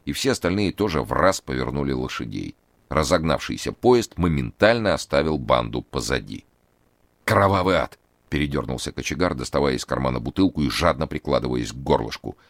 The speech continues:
"Не верю! Отстали!" Машинист боязливо высунулся, глядя через плечо Фандорина. "У вас мушка сбита", — вернул ему Кольт Раст Петрович, недовольный тем, что промазал. "Кто были эти люди?" "Банда "Чёрные платки".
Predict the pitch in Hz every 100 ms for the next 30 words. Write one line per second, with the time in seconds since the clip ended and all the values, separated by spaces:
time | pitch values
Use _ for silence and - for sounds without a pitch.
0 | _ - 110 107 60 55 _ _ - 82
1 | - - 85 58 50 - _ _ _ _
2 | _ _ _ _ _ _ _ _ _ -
3 | - - 110 110 78 73 95 85 98 92
4 | 90 98 - 71 62 55 64 62 71 60
5 | - 67 64 71 69 64 - 64 64 53
6 | 50 - _ _ - 69 85 - 65 62
7 | 73 82 - 57 - 62 80 85 50 -
8 | _ - 64 69 67 60 60 64 - 82
9 | 76 69 67 - 76 85 95 - 76 71
10 | 85 76 57 52 60 52 - - 64 60
11 | 50 - - _ - - 95 80 71 65
12 | - 65 76 55 - _ _ _ _ -
13 | 110 123 117 117 - 139 107 107 107 110
14 | 110 82 -